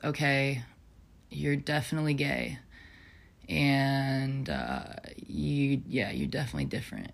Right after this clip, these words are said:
And, you know, a few other life changes were happening, and it's like, third grade, I heard the word gay wad for the first time.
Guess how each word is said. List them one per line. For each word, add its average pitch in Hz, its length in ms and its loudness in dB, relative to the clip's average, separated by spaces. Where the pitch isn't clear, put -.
And, 131 800 2
you 143 120 2
know, 139 180 6
a 127 60 2
few 139 220 2
other 135 200 4
life 131 200 2
changes 135 400 2
were 135 100 -2
happening, 135 460 2
and 127 120 6
it's 120 180 0
like, - 260 -2
third 160 260 6
grade, 107 440 0
I 135 100 4
heard 131 180 2
the 135 100 0
word 123 220 0
gay 127 180 2
wad - 280 0
for - 120 -4
the - 80 -4
first - 320 -6
time. 123 340 -6